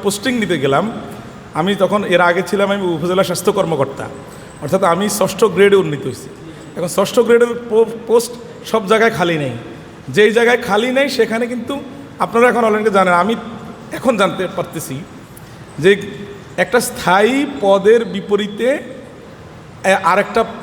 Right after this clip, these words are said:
পোস্ট ক্রিয়েট হয়। প্রত্যেকটা, আপনাদের এই যে প্রাইমারি স্কুলে যদি এখানে পাঁচশো পোস্ট ক্রিয়েট হয়, এই পাঁচশো পোস্ট এখানে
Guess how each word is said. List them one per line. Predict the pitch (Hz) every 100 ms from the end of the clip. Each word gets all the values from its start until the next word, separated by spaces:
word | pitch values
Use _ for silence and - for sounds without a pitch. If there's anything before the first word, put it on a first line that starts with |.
| - -
পোস্ট | 208 208 - -
ক্রিয়েট | - 175 147 120
হয়। | 113 113 - - - - - - - - -
প্রত্যেকটা, | 233 233 254 202
আপনাদের | 180 220 233
এই |
যে | 220
প্রাইমারি | 226 196 208 233
স্কুলে | 226 240
যদি | 226 226
এখানে | 214 208 240 254 - - - -
পাঁচশো | 196 - 247
পোস্ট | 247 233 233 -
ক্রিয়েট | 262 254 165
হয়, | 123 120 - - -
এই | 214
পাঁচশো | 208 214 196 - 254 -
পোস্ট | 208 240 269 - - - - - -
এখানে | 190 220 226 262